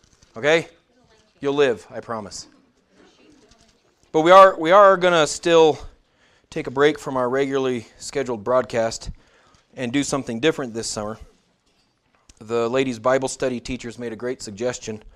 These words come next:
Um, I forgot what we were talking about, but they said that I should do a series on refrigerator verses,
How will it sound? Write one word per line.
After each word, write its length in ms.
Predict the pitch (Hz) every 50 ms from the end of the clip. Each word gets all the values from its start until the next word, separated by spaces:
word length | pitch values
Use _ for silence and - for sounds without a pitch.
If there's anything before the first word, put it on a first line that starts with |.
| _ _ _ _ _ _ _ _ _ _ _ _ _ _ _ _
Um, 380 | 123 123 110 107 104 104 101 98 - - -
I 60 | 117
forgot 260 | - - 117 123 120
what 100 | 120 113
we 100 | 113 117
were 60 | 110 104
talking 360 | - 120 120 117 - 107 104
about, 260 | 101 98 104 107 110
but 140 | - 110 -
they 100 | 110 107
said 260 | - - 131 120 107
that 120 | 107 107 - - _ _ _ _ _ _ _ _ _ _ _ _
I 60 | 120
should 200 | 113 - 120 113
do 100 | 117 123
a 40 | 117
series 380 | 107 - - 123 123 123 120 117
on 140 | 113 107
refrigerator 580 | 107 101 - - 185 180 139 131 120 113 107 104
verses, 480 | 98 104 101 98 - 135 143 - -